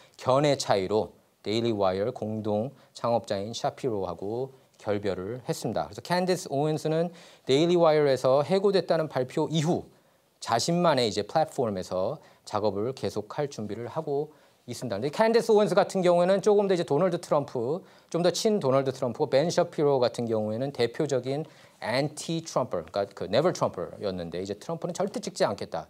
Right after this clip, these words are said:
이천십육 년 대선 사이클 때만 해도. 그런데 이제 그, 그러니까 힐러리도 찍지 않고 트럼프도 찍지 않았죠. 이렇게 엘에이에서 이렇게 라디오 즐겨 들으시는 분들이라면, 에이엠 라디오, 그러면 벤 샤피로를 잘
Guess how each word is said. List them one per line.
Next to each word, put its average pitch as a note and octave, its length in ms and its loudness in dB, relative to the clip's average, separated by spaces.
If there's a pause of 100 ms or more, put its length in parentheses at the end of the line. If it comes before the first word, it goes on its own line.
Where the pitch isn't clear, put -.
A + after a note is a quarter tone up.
(360)
이천십육 B2+ 520 -2
년 A2+ 140 -2
대선 A2+ 260 -2
사이클 G#2+ 380 -2
때만 F#2+ 260 -6
해도. G2 320 -8
그런데 A2+ 340 -4
이제 A2 300 -2 (400)
그, F2 500 -8 (200)
그러니까 A2+ 160 0
힐러리도 F3+ 400 2
찍지 - 240 -2
않고 C#3 340 0 (760)
트럼프도 F#3 380 0
찍지 D#3+ 240 -2
않았죠. G2+ 280 0
이렇게 A2+ 240 0
엘에이에서 F#3 840 6
이렇게 E3 200 2
라디오 D3+ 440 4
즐겨 C#3 280 0
들으시는 B2+ 500 -2
분들이라면, F#2+ 560 -6
에이엠 A2 300 2
라디오, F#2 360 -4
그러면 G#2 340 -6
벤 G#2 180 -4
샤피로를 G#2 500 -8
잘 G2+ 240 -4